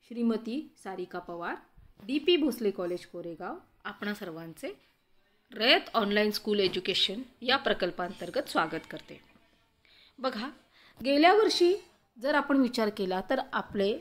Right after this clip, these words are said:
गेल्या वर्षीचे प्रकरण क्रमांक तीन, विभाजन मूल्य, हे प्रकरण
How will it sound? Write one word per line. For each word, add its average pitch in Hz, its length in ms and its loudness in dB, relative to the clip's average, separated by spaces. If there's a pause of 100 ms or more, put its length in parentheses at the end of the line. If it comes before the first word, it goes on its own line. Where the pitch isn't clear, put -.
(120)
गेल्या 233 240 6
वर्षीचे 240 600 2 (300)
प्रकरण 330 360 0
क्रमांक 226 540 0 (440)
तीन, 247 280 -2 (880)
विभाजन 233 580 2
मूल्य, 226 420 6 (560)
हे 311 100 -4
प्रकरण 240 480 -6